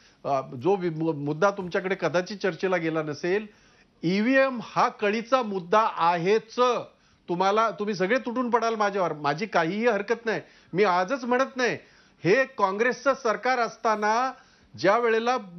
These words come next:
किरीट सोमय्या सुद्धा या, हे घेऊन फिरत होता, तेव्हा मी एकटा हे बोललो होतो, जर सरकारांवर अशा प्रकारची जर, अ, कोण ब-, ब-, संशय व्यक्त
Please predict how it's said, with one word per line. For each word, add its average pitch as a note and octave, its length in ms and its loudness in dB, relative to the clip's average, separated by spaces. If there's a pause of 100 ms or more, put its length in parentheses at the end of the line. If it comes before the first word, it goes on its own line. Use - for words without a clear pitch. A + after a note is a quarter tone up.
(140)
किरीट A#3 260 0
सोमय्या C4 500 0
सुद्धा A#3+ 460 0 (320)
या, E3+ 140 4
हे G3 360 0
घेऊन A3 260 0
फिरत G#3+ 300 0
होता, G#3+ 220 -2
तेव्हा A#3+ 540 0 (380)
मी A3 280 2
एकटा C#4 340 2
हे B3 140 0
बोललो B3 300 0
होतो, A#3+ 300 -4
जर A3 340 0
सरकारांवर A3+ 1040 -2 (100)
अशा - 280 -2
प्रकारची G#3 560 -4
जर, A#3+ 220 0 (400)
अ, E3+ 120 2
कोण G3+ 340 2
ब-, G3 280 -2
ब-, E3+ 140 -2
संशय F3+ 380 0
व्यक्त A#3+ 260 -2